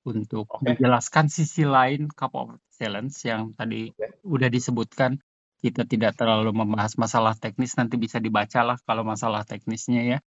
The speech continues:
Speaker 1: Tapi
Speaker 2: Hmm.
Speaker 1: ini sisi lain Cup of Excellence buat sangat signifikan untuk kemajuan kopi di Indonesia, membukakan mata utamanya untuk para buyer,
Speaker 2: Iya.
Speaker 1: akses market, dan tentu saja harga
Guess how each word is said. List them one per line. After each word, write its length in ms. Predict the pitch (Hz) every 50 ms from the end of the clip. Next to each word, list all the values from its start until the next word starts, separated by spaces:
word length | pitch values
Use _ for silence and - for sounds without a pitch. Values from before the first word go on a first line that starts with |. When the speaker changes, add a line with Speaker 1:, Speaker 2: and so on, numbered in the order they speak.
| _ _ _ _ _ _
Speaker 1:
Tapi 280 | - 127 120 - - 127
Speaker 2:
Hmm. 60 | 123 120
Speaker 1:
ini 80 | 127 131
sisi 380 | 127 - - 151 - - 139 131
lain 300 | 123 123 120 120 127 127
Cup 200 | - - 120 -
of 220 | 135 120 120 120
Excellence 600 | - - - - - 127 117 117 120 123 123 -
buat 200 | - 131 117 117 - _ _ _ _ _ _ _ _ _ _ _ _ _ _ _ _
sangat 280 | - 117 120 127 123
signifikan 880 | - - 120 107 123 123 139 - 131 123 - - 135 123 123 139 151 160
untuk 640 | 160 165 147 131 127 120 113 117 - - 127 120 -
kemajuan 640 | - 127 117 117 113 110 107 117 113 110 110 110 110 110 110 110
kopi 420 | - - 113 113 110 - 120 117 113
di 140 | 113 113
Indonesia, 680 | 107 107 110 107 110 107 107 - - - 131 127 131 135
membukakan 680 | 139 135 127 117 113 110 107 - 117 113 - 120 110 117
mata 300 | 117 120 123 123 139 135
utamanya 600 | 131 120 - 131 123 117 117 120 120 123 123 127
untuk 220 | 123 120 - 120 -
para 220 | - 117 113 110
buyer, 460 | 107 113 107 113 113 131 160 185 180 - - _ _ _ _ _ _ _ _ _ _ _ _ _ _ _
Speaker 2:
Iya. 200 | - 95 139 - - -
Speaker 1:
akses 240 | 143 131 - - -
market, 560 | 120 117 120 - - - _ - 143 156 - _ _ _ _ _ _ _
dan 440 | - 120 117 120 117 117 117 117 117
tentu 320 | - - 117 113 - 127
saja 320 | 120 - 131 123 117 139 135
harga 460 | 123 131 123 123 120 120 127 135 -